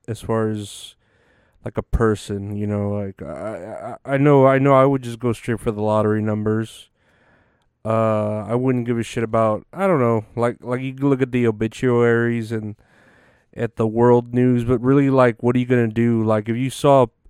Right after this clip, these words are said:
uh, news that said, you know, nukes are about to be launched, um, who's gonna believe you? You know, who's gonna take your word for it as just a regular common man?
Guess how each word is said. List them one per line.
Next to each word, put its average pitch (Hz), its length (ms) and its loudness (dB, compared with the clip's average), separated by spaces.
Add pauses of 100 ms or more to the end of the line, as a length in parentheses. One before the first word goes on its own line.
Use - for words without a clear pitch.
(140)
uh, 113 420 2 (640)
news 135 400 4
that 127 140 0
said, 127 340 0
you 123 140 0
know, 120 160 4
nukes 120 440 0
are 131 60 2
about 117 300 2
to 117 180 -2
be 113 160 -4
launched, 110 720 -2 (180)
um, 107 600 -4 (120)
who's 139 160 -4
gonna 147 200 2
believe 113 320 0
you? 113 240 -2 (100)
You 113 140 -6
know, 117 340 2
who's 120 240 -4
gonna 123 400 0 (580)
take 123 280 -4
your 120 160 0
word 117 260 2
for 113 380 2
it 101 100 -2
as 107 300 -2
just - 360 -10
a 113 60 -2
regular 110 480 -2
common 107 540 -4
man? 107 480 -4